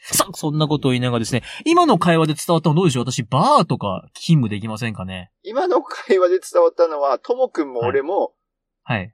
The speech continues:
Speaker 2: 今日は悪い人だ。
Speaker 1: <laughs> 今日は悪い人。今日は悪い人は多分昨日も明日も悪いですよ。
Speaker 2: そうだね。
Speaker 1: <laughs>
Speaker 2: 今日気づいた悪い人だ。
Speaker 1: まあ、あ、なるほど、なるほど。まあ、そんな感じですね。とりあえず、えーと、本当、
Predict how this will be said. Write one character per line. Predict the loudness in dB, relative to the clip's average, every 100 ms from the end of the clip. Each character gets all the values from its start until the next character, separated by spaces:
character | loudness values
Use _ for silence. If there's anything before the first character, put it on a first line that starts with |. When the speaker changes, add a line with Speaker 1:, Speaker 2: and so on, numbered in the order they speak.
| 0
Speaker 2:
今 | 2
日 | 4
は | 4
悪 | 2 0 -2
い |
人 | -8 -10
だ。 | -10 _ _ _ _ -20 _ -2
Speaker 1:
<laughs> |
今 | 2 2 2 -4 -4 0
日 | 0
は | 0
悪 | 2 2
い |
人。 | 2 -2 -6 -10 _ _ _ -6
今 | 2 4 6
日 | 4
は | 4
悪 | 4 4
い | 4
人 | 0
は | -2
多 | -2
分 | -2
昨 | -2
日 | -4
も | -4 -4 -4 -2
明 | -2 0
日 | 0
も | 0
悪 | 0 0
い | -2
で |
す | -4 -2
よ。 | -2 0
Speaker 2:
そ | 0 2
う |
だ | 0
ね。 | -2 -10 -12 -18 -6
Speaker 1:
<laughs> | -4 -2 -4 -6 -2 -4 -2 -6 -4 -6 -6 -6 2
Speaker 2:
今 | 4 2
日 | 0
気 | -4
づ | -2 0
い |
た | 4
悪 | 6 6 4
い | 2
人 | -2
だ。 | -6
Speaker 1:
ま | -10 _ _ _ _ _
あ、 | 0
あ、 |
な | 2
る | 4
ほ | 4
ど、 |
な | 2
る | 2
ほ |
ど。 |
ま | 0
あ、 |
そ | -2 -6
ん |
な | -6 -6
感 | -8 -2
じ | 2
で | 2
す | 2
ね。 | -2
と | -2
り |
あ | 0
え |
ず、 | 0 0 0 -2
え | 0
ー |
と、 | 2
本 | 2
当、 | 0 -4